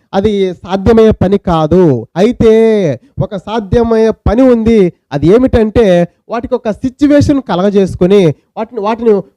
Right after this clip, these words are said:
వాటిని అన్నింటినీ కూడా మనం ఒక లైన్లో పెట్టుకొని ఒక చిన్న కథలాగా గుర్తుపెట్టుకుంటే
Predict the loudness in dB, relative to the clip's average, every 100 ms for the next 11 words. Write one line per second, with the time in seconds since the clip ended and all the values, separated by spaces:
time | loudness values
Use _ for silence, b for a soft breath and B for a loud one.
0 | -4 -2 0 2 2 2 -4 -4 0 0
1 | 0 0 2 2 2 2 2 0 -4 _
2 | -4 -2 0 -2 0 0 2 2 2 0
3 | -4 -2 0 0 -2 -6 -8 -8 -2 2
4 | 2 0 -2 -2 0 0 -2 -2 -4 -4
5 | -4 -2 -2 -4